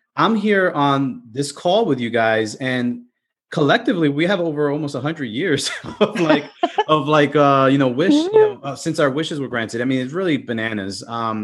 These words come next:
Speaker 3: Mm-hmm.
Speaker 1: it's, it's one of those things that I'm extremely proud of as a member of the staff, um, and I, and first and foremost, a Wish kid, um, to have this connection with you guys, uh, first meeting you guys, you know,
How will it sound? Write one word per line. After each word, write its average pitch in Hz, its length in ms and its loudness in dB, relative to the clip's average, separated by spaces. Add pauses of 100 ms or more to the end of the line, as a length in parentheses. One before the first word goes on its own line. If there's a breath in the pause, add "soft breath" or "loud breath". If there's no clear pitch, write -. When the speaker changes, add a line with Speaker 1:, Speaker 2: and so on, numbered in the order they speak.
Speaker 3:
Mm-hmm. - 440 -20
Speaker 1:
it's, 143 200 -4
it's 143 200 -4
one 165 140 4
of 180 60 6
those 156 160 4
things 143 140 2
that 131 100 4
I'm 143 180 2
extremely 139 440 0
proud 127 340 0
of 131 240 0
as 110 160 -4
a 113 60 -2
member 113 240 -4
of 110 60 -4
the 107 80 -4
staff, 113 600 0
um, 101 480 -4
and 117 120 -6
I, 117 160 -2
and 113 120 -4 (160)
first 123 400 0 (140)
and 107 140 -8
foremost, 113 500 -2
a 113 80 -6
Wish 113 220 -2
kid, 131 360 -2 (420 loud breath)
um, 110 480 -2 (100)
to 147 100 -2
have 131 360 2
this 160 120 -2
connection 165 400 0
with 160 100 -2
you 175 80 -2
guys, 175 460 0
uh, 123 240 -2
first 139 260 0
meeting 143 220 2
you 147 80 0
guys, 147 400 0
you 123 60 -4
know, 120 200 -8